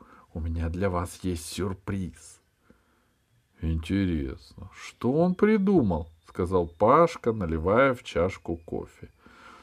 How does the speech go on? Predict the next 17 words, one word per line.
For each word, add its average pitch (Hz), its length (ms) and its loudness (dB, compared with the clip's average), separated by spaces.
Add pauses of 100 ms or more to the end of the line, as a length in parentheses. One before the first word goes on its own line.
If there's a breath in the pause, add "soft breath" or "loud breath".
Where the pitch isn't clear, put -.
(200 soft breath)
«Узнаем», — 156 1000 2 (120)
сказала 107 500 4
Алиса. 87 440 -2 (400)
«Ничего 160 460 -6
хорошего». 87 800 -4 (920 soft breath)
Не 95 120 0
успели 95 520 2
они 87 200 4
кончить 82 480 -4
завтрак, 110 760 0
как 71 220 -6
дверь 67 220 -6
снова 98 480 -4
отворилась. 69 760 -10 (520 soft breath)
На 92 120 -2
пороге 113 680 0
появился 80 920 -4